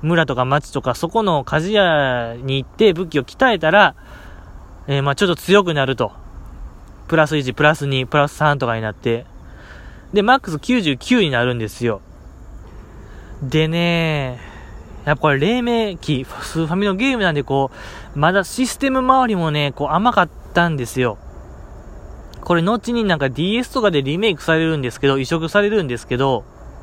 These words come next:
それはなんかすごい楽やったんですよ。まあ、スーファミのやつは確かこう一回ダンジョン入ったら、スーファミのやつは一方通行、もう行ったら戻れないゲームやったんですよ。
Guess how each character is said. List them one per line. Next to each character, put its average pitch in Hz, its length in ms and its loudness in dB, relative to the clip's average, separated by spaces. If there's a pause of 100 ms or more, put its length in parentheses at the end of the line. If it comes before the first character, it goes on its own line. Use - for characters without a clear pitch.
(1040)
そ - 200 -2
れ 247 100 4
は 233 100 6
な 202 100 0
ん - 20 -6
か 156 80 -8
す - 120 -2
ご 208 140 4
い 160 40 4
楽 175 280 4
や 127 100 4
っ - 40 -8 (240)
た 127 120 4
ん 120 120 -6
で 113 100 -4
す 120 160 -4
よ。 117 220 2 (460)
ま 170 480 2 (160)
あ、 180 40 -6
ス - 160 0
ー 226 60 4
フ 220 60 2
ァ 233 40 4
ミ 233 80 -4
の 254 60 0
や 302 100 0
つ 202 100 2
は 170 160 6
確 - 320 0
か 175 120 4
こ 143 100 -2
う 165 60 -2
一 226 200 -4
回 302 200 6
ダ 294 140 4
ン 247 100 0
ジ 170 60 2
ョ 160 60 2
ン 143 40 2
入 147 180 2
っ 180 60 -4
た 135 180 4
ら、 127 340 6 (1900)
ス 190 160 -2
ー 202 40 2
フ 208 60 0
ァ 220 40 0
ミ 220 80 -2
の 226 60 0
や 247 80 0
つ 233 100 0
は 180 340 6
一 233 180 0
方 254 220 4
通 233 260 0
行、 131 360 0
も 196 80 -2
う 233 60 0
行 254 100 0
っ - 40 -18 (120)
た 196 100 8
ら 196 100 6
戻 180 280 2
れ 190 120 4
な 139 180 2
い 101 80 -14 (1400)
ゲ 156 240 4
ー 180 40 0
ム 175 160 0
や 143 100 2
っ 117 40 -8
た 131 300 -2
ん 123 120 -6
で 113 100 -2
す 120 160 -6
よ。 110 160 0